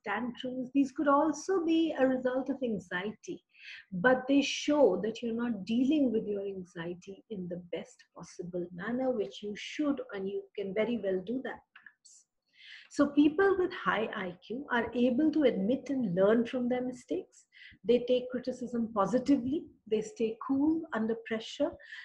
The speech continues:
They're able to control their emotions, and they can conduct thoughtful discussion.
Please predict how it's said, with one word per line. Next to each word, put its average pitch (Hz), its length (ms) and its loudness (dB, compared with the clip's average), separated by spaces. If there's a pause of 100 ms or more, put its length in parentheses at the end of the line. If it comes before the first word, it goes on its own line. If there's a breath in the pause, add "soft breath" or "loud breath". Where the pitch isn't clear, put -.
(100)
They're 220 160 8
able 220 260 2
to 247 100 -6
control 254 560 4
their 269 180 4
emotions, 262 680 -2 (320 loud breath)
and 285 200 2
they 339 100 4 (100)
can 262 340 2
conduct 240 480 -2 (200)
thoughtful 302 720 0 (1040)
discussion. - 540 -2